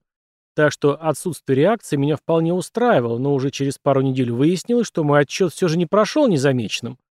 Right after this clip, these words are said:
Вызов, наконец, пришёл. В приёмной князя меня продержали недолго.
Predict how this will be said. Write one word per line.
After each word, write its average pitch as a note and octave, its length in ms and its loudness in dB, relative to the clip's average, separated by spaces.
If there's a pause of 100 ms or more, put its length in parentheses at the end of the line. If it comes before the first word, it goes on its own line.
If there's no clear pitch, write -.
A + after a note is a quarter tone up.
(280)
Вызов, C#3 520 0
наконец, C3 500 -4
пришёл. C#3 500 -4 (920)
В - 20 -20
приёмной A#3 440 2
князя G3 380 -2
меня A3 200 -2
продержали C3+ 560 -2
недолго. B2+ 560 -6